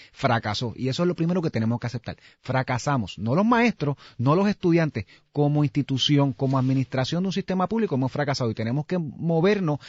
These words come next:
a lo que ha utilizado el mundo, que es incluir las empresas privadas especializadas, en el caso de Puerto Rico serán sin fines de lucro, o los municipios,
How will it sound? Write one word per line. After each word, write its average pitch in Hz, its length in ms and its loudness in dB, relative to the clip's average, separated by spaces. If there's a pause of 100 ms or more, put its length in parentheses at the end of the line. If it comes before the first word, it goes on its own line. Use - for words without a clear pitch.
(140)
a 123 100 0
lo 127 80 0
que - 80 -8
ha 151 40 -4
utilizado 190 360 0
el 170 60 2
mundo, 170 380 0 (360)
que 120 220 0
es 190 240 -4
incluir 139 540 2
las 147 120 -2
empresas 139 340 -4
privadas 180 400 0
especializadas, 160 760 -2 (340)
en 123 160 -2
el 117 100 -2
caso 135 200 0
de 175 80 2
Puerto 175 240 -2
Rico 175 180 -2
serán 135 240 -2
sin 165 140 -4
fines 170 220 -4
de 180 100 0
lucro, 190 300 0
o 120 120 -4
los 117 120 -4
municipios, 139 580 -2